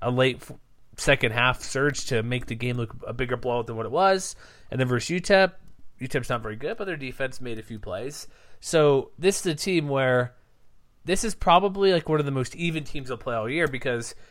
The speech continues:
Ark-, it's, like, the seven and a half point line, I think, is a bit too much for this game 'cause I think U N L V's beyond that. There's nothing against Arkansas State, clearly, but I say these teams are pretty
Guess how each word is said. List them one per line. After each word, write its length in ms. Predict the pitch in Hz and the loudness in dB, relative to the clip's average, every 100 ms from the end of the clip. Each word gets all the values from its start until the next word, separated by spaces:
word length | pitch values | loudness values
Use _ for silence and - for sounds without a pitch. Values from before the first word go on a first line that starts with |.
| - - - | -18 -16 -2
Ark-, 220 | 180 196 - | 4 4 4
it's, 220 | 190 202 - - | -4 -4 -10 -2
like, 180 | 170 165 | 0 0
the 80 | |
seven 280 | 175 262 269 | 4 4 4
and 60 | 226 | 4
a 20 | |
half 200 | 196 - | 4 4
point 180 | 147 135 | 0 0
line, 120 | 139 | 2
I 80 | 147 | 0
think, 180 | 151 135 | 0 -4
is 100 | 113 | -4
a 60 | |
bit 200 | 110 131 | -4 -6
too 140 | - 127 | -6 -8
much 300 | 110 135 - | -6 -8 -6
for 80 | 135 | -8
this 180 | 139 | -6
game 300 | - 143 180 - - - - - _ _ | -6 -6 -6 -10 -16 -20 -20 -20 _ _
'cause 140 | - 175 | 4 6
I 60 | |
think 160 | 190 160 | 6 4
U 120 | 160 | 6
N 80 | 151 | 6
L 60 | |
V's 360 | 139 135 127 120 - - | 6 2 -2 -10 -16 -8
beyond 380 | 120 117 135 165 | -2 0 2 4
that. 260 | 170 147 - | 2 2 -6
There's 240 | 165 190 | 2 4
nothing 340 | 170 170 165 147 | 6 6 4 0
against 240 | 139 143 | 0 4
Arkansas 360 | 135 127 123 120 | 4 2 -4 -6
State, 200 | - 113 | -4 -6
clearly, 540 | - 170 127 110 135 - - - - _ - | 0 0 0 -2 -8 -12 -20 -20 -20 _ -6
but 280 | 135 135 127 | 2 2 2
I 140 | - 147 | 0 0
say 180 | 170 | 2
these 160 | 151 156 | 0 -2
teams 240 | 170 151 | -4 -6
are 60 | 131 | -6
pretty 560 | - 156 143 117 110 | -6 -4 -2 -2 -4